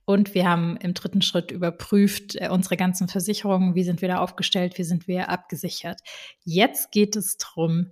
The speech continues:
dass man Ordnung schafft und richtig entrüppelt. <laughs> Und der, das ist der befreiendste Teil, denn wir wollen Ballast abwerfen.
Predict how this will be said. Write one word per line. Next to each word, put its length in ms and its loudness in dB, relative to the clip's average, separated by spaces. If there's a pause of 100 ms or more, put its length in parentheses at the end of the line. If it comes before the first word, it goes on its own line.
(120)
dass 280 -8
man 160 -8 (160)
Ordnung 500 0
schafft 540 0
und 180 -10 (240)
richtig 640 -2 (480)
entrüppelt. 1160 2 (200)
<laughs> 300 4
Und 240 8
der, 140 8
das 220 6
ist 220 0
der 160 6
befreiendste 760 0
Teil, 400 0 (400)
denn 200 8
wir 140 4
wollen 400 6
Ballast 440 6
abwerfen. 920 -2